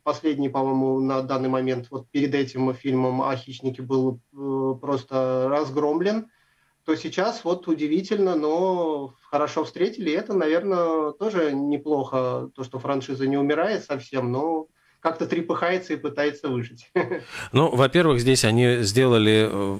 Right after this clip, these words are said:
Speaker 2: действительно такой поклон, э, развернулись в сторону коренного населения Америки, идеи феминизма, то есть то, что сейчас, ну, как бы приветствуется, считается такими хорошими маркерами для, э, такого полезного кино.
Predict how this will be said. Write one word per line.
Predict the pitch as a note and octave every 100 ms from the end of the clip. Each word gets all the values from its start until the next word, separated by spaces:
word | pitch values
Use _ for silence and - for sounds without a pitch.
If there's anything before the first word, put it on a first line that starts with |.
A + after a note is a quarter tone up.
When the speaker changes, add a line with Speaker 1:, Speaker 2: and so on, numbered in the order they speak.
| G2+
Speaker 2:
действительно | G#2+ G#2 C3 A#2+ G2+
такой | G#2 G#2+ F#2+
поклон, | - G2+ - A#2 G#2+ F#2 G#2
э, | G2 F2+ F2+ G2 F#2+
развернулись | F#2 F#2 G#2 A2 G#2+ F#2 -
в |
сторону | - A2+ G2 F2+ F2+ F#2+ F#2
коренного | G#2 G#2 G#2 F#2+
населения | F#2+ - G#2+ G2+ F#2 F#2
Америки, | A2+ E3+ E3 D#3 D3 C3 - - - -
идеи | A2 A2+ A#2+
феминизма, | G#2+ A2 A2 C3 E3+ D3 A#2+
то | A2
есть | -
то, | B2
что | - G2+
сейчас, | - G2+ - F#2+ -
ну, | D#3
как | G#2 F#2+
бы | G2+
приветствуется, | A2 A2+ B2+ A2 G#2 G2 - F2+
считается | - G2 F#2 -
такими | - F#2+
хорошими | - G#2 G2 - F#2+
маркерами | F#2+ F#2+ F2+ G2+ F2+ F2 E2+
для, | F2+ F2 E2+ - - -
э, | F#2+
такого | F2+ - G2 F2+ E2+
полезного | A2+ A2+ G#2 F#2+ F#2 F#2
кино. | A2+ A#2+ F#3+